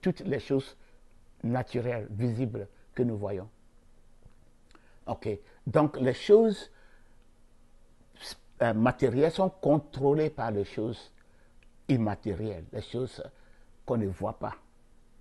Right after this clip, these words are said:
Nous avons aussi dit que les bénédictions de Dieu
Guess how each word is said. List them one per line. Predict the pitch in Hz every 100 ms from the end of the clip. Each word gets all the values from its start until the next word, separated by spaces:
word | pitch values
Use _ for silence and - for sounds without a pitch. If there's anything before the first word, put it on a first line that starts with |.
| - - - - - -
Nous | 131 127
avons | 127 139 165 -
aussi | 135 147
dit | 135 135
que | 151
les | 127
bénédictions | 113 131 120 117 - 180 190
de | 127
Dieu | 113 120 131 95